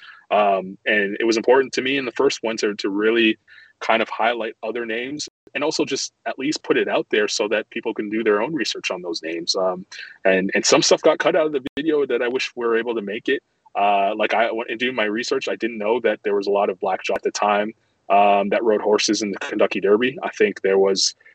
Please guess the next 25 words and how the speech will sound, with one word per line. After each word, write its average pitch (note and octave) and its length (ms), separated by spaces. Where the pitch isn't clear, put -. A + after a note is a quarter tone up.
um, F#2+ 640
you G#2 100
know, F#2 240
it, G#2 160
it A2+ 40
was, G#2+ 340
it, F2+ 200
the A2+ 80
stat C3 380
was A2 180
something A2+ 500
like, F#2+ 280
I - 40
think - 280
eight A#2 180
out G#2+ 120
of G#2 100
the F#2+ 80
first G#2+ 320
eleven G2+ 480
Kentucky - 460
Derby G#2+ 260
na-, G2 220
winners G#2+ 380
were, G2+ 220